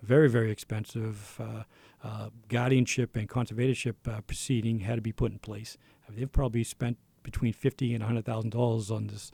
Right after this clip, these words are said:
on these proceedings already to date, uh, just because these two simple documents were not, uh, put in place for this individual.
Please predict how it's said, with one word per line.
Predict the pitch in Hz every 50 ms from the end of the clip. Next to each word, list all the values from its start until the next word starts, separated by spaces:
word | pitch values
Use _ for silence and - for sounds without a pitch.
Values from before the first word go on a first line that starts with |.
| - - - -
on | 123 110
these | 113 113 -
proceedings | - 107 - - 120 107 110 110 104 107
already | 104 107 107 107 101 104 104 - _ - - - -
to | - 113
date, | 101 101 107 104 107 - _ - - - - - _ _ _ -
uh, | 117 117 117 117 -
just | - 151 -
because | - 139 - - 135 131 110
these | - 120 107 -
two | - - 143
simple | 131 - 131 120 - 107
documents | 104 120 117 117 - - 107 - -
were | 110
not, | 110 113 113 110 - - _ _ - - 120
uh, | 117 117 113 110 -
put | - 123 113
in | 110
place | - - 120 110 107
for | - - 110
this | 110 107 - -
individual. | 104 101 101 92 98 92 98 98 92